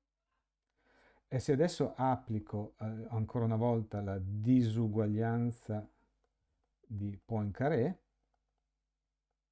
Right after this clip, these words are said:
vede quan-, vedete quanto viene importante questa cosa qui, otteniamo minore o uguale, da una parte abbiamo la norma L due di F su omega,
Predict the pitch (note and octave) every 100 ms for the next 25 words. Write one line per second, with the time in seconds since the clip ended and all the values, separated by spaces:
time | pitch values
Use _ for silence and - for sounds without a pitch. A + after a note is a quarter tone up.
0 | _ _ _ _ _ _ _ _ _ _
1 | _ _ _ _ _ A2 G2 G2 G#2 -
2 | G2+ G2+ G2+ G#2+ F#2+ G2+ G#2 G#2 G#2+ E3+
3 | - - A#2+ B2+ A#2+ - C3+ A2+ A#2 -
4 | D3 - A2+ - D#3 G#2 F#2+ A#2+ F3 -
5 | _ _ _ - G#2+ A#2 E3 C3 G#2 G#2+
6 | A2+ A2+ - A#3+ A#3+ C3 A#2 A2+ G#2+ G#2+
7 | A#2 A#2+ A2+ A2 G#2+ - A2 G#2+ G#2+ G#2
8 | A#2 B2 A#2+ A2+ G#2 - - G#2 G#2+ A2
9 | A2 G#2+ - G2+ E2+ - - G#2+ G#2 F#2+
10 | F2+ F2+ F#2+